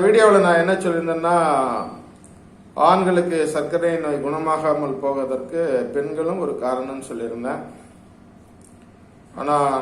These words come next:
நான் எதிர்பார்த்த அளவுக்கு வியூஸ் போகல, போகாதுன்னு எனக்கு தெரியும்.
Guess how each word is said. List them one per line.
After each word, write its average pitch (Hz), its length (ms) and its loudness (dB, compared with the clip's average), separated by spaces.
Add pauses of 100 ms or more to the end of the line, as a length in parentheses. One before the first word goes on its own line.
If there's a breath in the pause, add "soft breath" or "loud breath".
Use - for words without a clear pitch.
நான் 131 240 -2
எதிர்பார்த்த 143 500 -2
அளவுக்கு 143 320 0
வியூஸ் 151 240 -8 (140)
போகல, 143 320 2 (240)
போகாதுன்னு 147 640 0
எனக்கு 147 300 -6
தெரியும். 147 260 -2